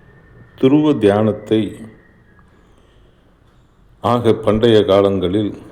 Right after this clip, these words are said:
தெரிந்தோ தெரியாமலோ அவர்கள் காலையில் அந்த துருவ தியானங்களை செய்து பழகியவர்கள். அது காலத்தால் மறைந்துவிட்டது. அன்று வாழ்ந்த அகஸ்தியனும்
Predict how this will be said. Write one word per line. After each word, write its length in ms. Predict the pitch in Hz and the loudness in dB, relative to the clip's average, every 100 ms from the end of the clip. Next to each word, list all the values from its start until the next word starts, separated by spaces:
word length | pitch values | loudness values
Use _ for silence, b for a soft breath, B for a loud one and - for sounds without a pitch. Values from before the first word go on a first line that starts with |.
| - | -4
தெரிந்தோ 500 | 107 113 113 123 127 | 0 0 0 0 0
தெரியாமலோ 800 | - 104 104 98 95 92 90 - | -2 0 2 0 -2 -4 -6 -4
அவர்கள் 540 | 104 98 90 92 90 | -2 -2 -2 -4 -6
காலையில் 580 | - 95 107 107 117 123 - | -6 -4 -2 -2 -4 -8 -6
அந்த 420 | 98 92 87 87 113 | -4 -2 -4 -6 -8
துருவ 480 | 107 131 143 143 123 - - 113 110 | -2 0 2 2 0 -6 -20 -20 -4
தியானங்களை 880 | 101 98 113 110 92 95 101 92 - - - | -2 0 0 -2 -2 -2 -2 -4 -12 -20 -20
செய்து 760 | - - 101 104 98 113 - - - _ _ | -16 -4 -2 -2 -4 -6 -10 -20 -20 _ _
பழகியவர்கள். 800 | 98 110 113 104 90 87 82 87 - - _ _ _ B B B B B B | 0 2 2 0 -2 -2 -8 -12 -16 -20 _ _ _ B B B B B B
அது 300 | - 104 98 | -2 -2 -2
காலத்தால் 760 | - 101 123 139 - 107 98 - | -4 -2 0 -2 0 0 0 -2
மறைந்துவிட்டது. 840 | 92 92 117 113 98 - 90 85 82 - - b b b b b b _ _ _ _ _ _ _ _ _ _ _ _ _ _ _ _ _ _ _ _ - | -6 -2 -2 -2 -4 -4 -6 -6 -10 -16 -20 b b b b b b _ _ _ _ _ _ _ _ _ _ _ _ _ _ _ _ _ _ _ _ -4
அன்று 300 | 139 143 135 | -2 2 2
வாழ்ந்த 580 | 110 135 143 131 117 - | 2 0 -2 0 0 2
அகஸ்தியனும் 720 | 113 107 - 98 92 98 113 | 0 0 -2 -4 -2 -2 -4